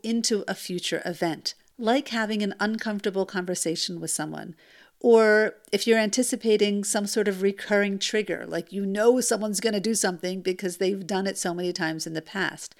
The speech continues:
or even going into a future event like, you know, talking on stage. Getting clear will guide you to be calm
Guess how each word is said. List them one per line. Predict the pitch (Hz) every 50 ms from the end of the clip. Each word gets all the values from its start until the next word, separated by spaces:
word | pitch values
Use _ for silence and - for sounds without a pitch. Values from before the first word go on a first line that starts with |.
| - - - - - - -
or | - - 262 277 311 311
even | - 302 330 330 415 427 339
going | 330 320 330 320 330
into | 330 311 - 285 254 -
a | -
future | - - 262 277 - - 262
event | 247 226 247 247 254 247 - -
like, | 220 214 202 - - _ _ _ _ _
you | - 233 240
know, | 220 190 190
talking | - - - 208 220 - 233 220
on | 208 190 196
stage. | 190 - - - 254 247 190 - - - - - - _ _ _ _ _ _ _ _ _ _ _ _
Getting | - 254 269 311 302 285 262
clear | - - - 311 359 403 370 226 202 196 196 -
will | - 208 220 214
guide | 190 175 - 208 214 226 240 240 233
you | 226 226 226 220
to | - - - 208 190
be | - 180 175 175 - - _ -
calm | - - 220 220 220 226 233 226 233 226